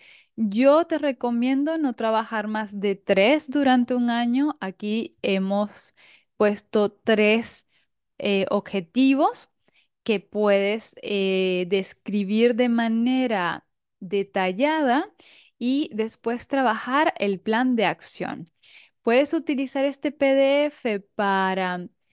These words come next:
poder definir tu estrategia,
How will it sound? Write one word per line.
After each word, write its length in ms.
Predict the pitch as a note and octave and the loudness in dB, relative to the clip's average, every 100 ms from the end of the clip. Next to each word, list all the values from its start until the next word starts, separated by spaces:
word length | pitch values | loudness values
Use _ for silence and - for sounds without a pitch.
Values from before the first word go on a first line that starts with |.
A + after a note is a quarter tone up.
| _ - | _ -6
poder 360 | G#3 G#3 B3+ | -4 -2 -2
definir 640 | A#3 C#4 - B3 A#3+ C#4 C#4 | -2 -4 -2 0 4 2 2
tu 80 | A#3+ | -4
estrategia, 1120 | G#3 - G3 F3+ - D#4 E4+ - G#3+ B3 | -6 -4 0 0 2 2 2 0 0 0